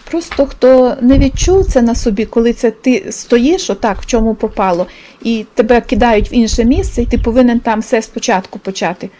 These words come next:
Не всі це розуміють, як це розпочинати все з нуля, все спочатку. Коли ти стоїш, в тебе відпав той самий гудзик, і ти не маєш голки навіть з ниткою, щоб пришити той гудзик. Та й взагалі, для чого і перед ким я виправдовуюся?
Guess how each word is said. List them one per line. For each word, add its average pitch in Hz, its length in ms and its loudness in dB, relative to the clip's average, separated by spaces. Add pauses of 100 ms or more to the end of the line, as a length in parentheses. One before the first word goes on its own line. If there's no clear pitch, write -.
(260)
Не 240 120 4
всі 277 240 -2
це 269 180 2
розуміють, 254 600 2
як 233 180 -2
це 214 120 0
розпочинати 214 680 -4
все 202 260 -4
з 202 60 -4
нуля, 208 300 0
все 202 200 -6
спочатку. 196 680 -8 (220)
Коли 247 240 2
ти 254 120 -2
стоїш, 277 480 0
в 233 100 -12
тебе 233 420 2
відпав 254 400 0
той 240 140 4
самий 247 360 4
гудзик, 220 560 0 (340)
і 226 80 -4
ти 262 160 2
не 262 100 8
маєш 262 280 6
голки 214 500 2
навіть 196 340 0
з 214 60 -6
ниткою, 226 420 0
щоб 208 220 -4
пришити 247 500 0
той 196 200 0
гудзик. 196 580 -4 (340)
Та 285 100 -2
й 285 40 2
взагалі, 226 480 2
для 233 180 2
чого 285 280 2
і 226 60 4
перед 220 280 0
ким 254 200 4
я 208 100 2
виправдовуюся? 185 920 -4